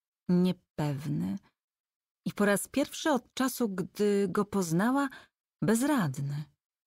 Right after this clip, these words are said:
Oprócz tej jednej chwili powitania przez cały czas unikał jej wzroku.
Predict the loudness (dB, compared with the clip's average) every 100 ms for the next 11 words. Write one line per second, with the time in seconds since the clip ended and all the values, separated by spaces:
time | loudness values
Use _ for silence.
0 | _ _ _ _ _ _ _ _ _ _
1 | _ _ -4 -2 2 0 -2 -2 0 2
2 | 0 0 0 0 -2 0 2 2 0 0
3 | 2 2 2 -2 -6 -6 -2 0 0 0
4 | -2 -4 -2 2 2 2 -2 -2 0 -2
5 | -2 -4 -4 -4 -6 -12